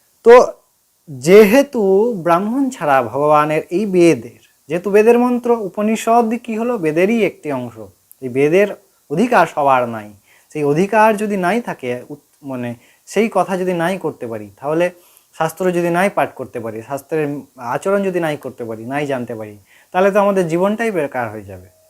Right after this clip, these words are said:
তাই না? তো মহাপ্রভু সেই কারণে সবার অধিকার করার জন্যে সেই মন্ত্রকে উল্টো করে বললেন, "হরে, হরে রাম, হরে রাম, রাম রাম, হরে হরে, হরে কৃষ্ণ, হরে কৃষ্ণ, কৃষ্ণ কৃষ্ণ, হরে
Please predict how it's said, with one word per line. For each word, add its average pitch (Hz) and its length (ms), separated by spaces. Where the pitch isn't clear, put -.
তাই 180 100
না? 240 140
তো 143 60
মহাপ্রভু 214 840
সেই 226 300
কারণে 190 380
সবার 190 500
অধিকার 170 380
করার 151 300
জন্যে 208 400
সেই 208 280
মন্ত্রকে 196 520
উল্টো 175 300
করে 165 160
বললেন, 151 320
"হরে, 147 360
হরে 160 160
রাম, 170 280
হরে 170 160
রাম, 170 260
রাম 156 240
রাম, 160 240
হরে 160 240
হরে, 208 160
হরে 165 260
কৃষ্ণ, 147 320
হরে 131 220
কৃষ্ণ, 120 320
কৃষ্ণ 120 300
কৃষ্ণ, 113 240
হরে 101 220